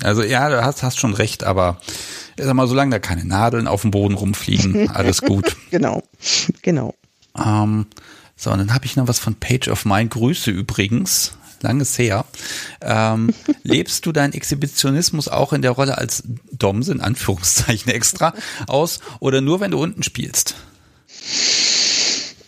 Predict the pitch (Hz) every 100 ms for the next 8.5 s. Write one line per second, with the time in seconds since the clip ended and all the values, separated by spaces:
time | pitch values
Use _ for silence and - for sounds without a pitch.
0 | - - - - - - - - - 208
1 | 220 233 247 226 226 - 214 196 - 190
2 | 262 - 262 - 180 - - - - -
3 | 196 220 294 247 247 247 220 214 214 214
4 | - 208 - 190 185 175 165 180 175 -
5 | 147 156 160 - 269 - 302 311 359 -
6 | - 185 175 175 - 160 160 156 - -
7 | - 160 180 190 185 170 165 147 180 269
8 | - 226 208 226